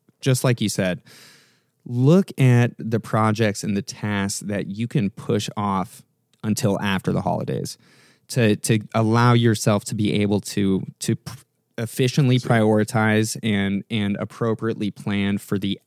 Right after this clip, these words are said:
Speaker 1: hours that you're undoubtedly going to be spending with your family.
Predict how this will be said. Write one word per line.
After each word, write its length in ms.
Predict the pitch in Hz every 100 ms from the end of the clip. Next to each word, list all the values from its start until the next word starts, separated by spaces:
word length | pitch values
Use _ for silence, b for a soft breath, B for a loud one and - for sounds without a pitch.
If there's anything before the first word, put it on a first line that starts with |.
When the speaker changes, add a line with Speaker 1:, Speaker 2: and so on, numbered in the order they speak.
| -
Speaker 1:
hours 500 | 113 104 104 101 98
that 180 | 101 101
you're 200 | 101 101 110
undoubtedly 540 | 104 101 98 95 98
going 320 | - 95 98
to 100 | -
be 240 | 98 95 87
spending 580 | - - 104 98 92 95
with 200 | 98 -
your 140 | 95
family. 600 | - 107 107 104 107 104